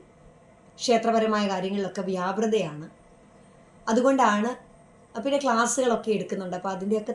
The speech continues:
തിരക്കായിരുന്നു. ഇനിയിപ്പോൾ ഓണമൊക്കെ വരാറായി അല്ലേ? അപ്പം നമുക്ക് അതിൻ്റെയൊക്കെ വീഡിയോ കാര്യങ്ങളൊക്കെ പുറകാലെ എടുക്കാം. ഇന്ന് നമുക്ക് ഹരിനാമ കീർത്തനത്തിലെ എല്ലാ ശ്ലോകങ്ങളും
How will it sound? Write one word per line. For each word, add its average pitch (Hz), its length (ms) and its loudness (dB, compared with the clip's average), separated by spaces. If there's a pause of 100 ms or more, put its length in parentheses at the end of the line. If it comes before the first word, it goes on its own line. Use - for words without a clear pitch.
തിരക്കായിരുന്നു. 180 680 -4 (2250)
ഇനിയിപ്പോൾ 254 320 4
ഓണമൊക്കെ 294 400 4
വരാറായി 285 480 10
അല്ലേ? 277 220 8 (760)
അപ്പം 208 240 -2
നമുക്ക് 240 280 4 (180)
അതിൻ്റെയൊക്കെ 226 500 4
വീഡിയോ 233 240 6 (100)
കാര്യങ്ങളൊക്കെ 220 520 4 (100)
പുറകാലെ 208 440 2
എടുക്കാം. 202 320 0 (1000)
ഇന്ന് 294 240 0
നമുക്ക് 247 360 6 (600)
ഹരിനാമ 339 560 8 (140)
കീർത്തനത്തിലെ 240 680 4
എല്ലാ 226 220 8 (380)
ശ്ലോകങ്ങളും 226 680 0